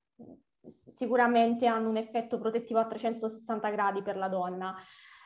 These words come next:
Eh, pcos, abbiamo detto, invece un iperandrogenismo, ovvero un eccesso di ormoni maschili tendenzialmente, e spesso è presente anche insulinoresistenza, quindi abbiamo un'altra tipologia di problemi se non viene gestita in un certo modo.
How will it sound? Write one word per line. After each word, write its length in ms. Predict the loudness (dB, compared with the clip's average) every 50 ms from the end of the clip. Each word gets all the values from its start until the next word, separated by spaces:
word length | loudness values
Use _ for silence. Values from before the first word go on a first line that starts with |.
| -12 -2
Eh, 360 | 0 2 4 4 2 2 -2 -4
pcos, 320 | 0 4 4 4 4 4
abbiamo 320 | 0 2 2 0 0 2 2
detto, 240 | 0 0 -2 -2
invece 300 | -4 -2 0 -2 -2 0
un 80 | 0 0
iperandrogenismo, 880 | 2 2 2 2 2 2 2 0 0 0 0 0 0 0 0 0 0 -2
ovvero 240 | 0 0 0 2
un 100 | 2 0
eccesso 760 | 0 0 -2 -4 -8 -4 -2 0 0 0 -2 -6 -4 -2 -2 0
di 100 | 0 0
ormoni 1120 | 0 0 -2 -2 0 0 0 0 -2 -2 -2 -4 -4 -4 -4 -6 -6 -6 -6 -6 -6 -8 -10 -14 _ _
maschili 500 | -6 -6 -6 -6 -4 -2 -2 0 0 0
tendenzialmente, 1120 | 0 -2 -4 -4 -4 -2 -2 -2 -2 0 2 2 2 2 2 0 0 0 0 0 0 -2
e 180 | -2 -4 -4 -4
spesso 260 | -2 -4 -4 -2 -2 -8
è 40 | -6
presente 380 | -6 -6 -6 -6 -6 -6 -6
anche 220 | -6 -6 -4 -4 -2
insulinoresistenza, 1120 | -2 -2 -2 -4 -4 -2 -2 -2 -4 -4 -6 -8 -10 -12 -4 0 2 2 2 2 0 -4 -4
quindi 180 | -4 -2 -2 -2
abbiamo 480 | -2 -2 -2 -2 -2 -2 -4 -6 -6 -6
un'altra 520 | -6 -4 -2 0 0 0 -2 -4 -6 -6 -4
tipologia 560 | -4 -6 -6 -4 -4 -2 -2 -2 0 0 0
di 80 | -2 -2
problemi 520 | -4 -4 -4 -2 4 4 4 4 4 0
se 100 | -4 -6
non 160 | -8 -8 -6 -4
viene 480 | -4 -4 -4 -4 -4 -4 -4 -4 -6 -6
gestita 420 | -6 -8 -10 -8 -8 -6 -4 -4
in 80 | -4 -4
un 100 | -8 -8
certo 340 | -4 -4 -6 -6 -4 -4 -2
modo. 560 | 0 0 0 0 0 2 2 2 2 2 -2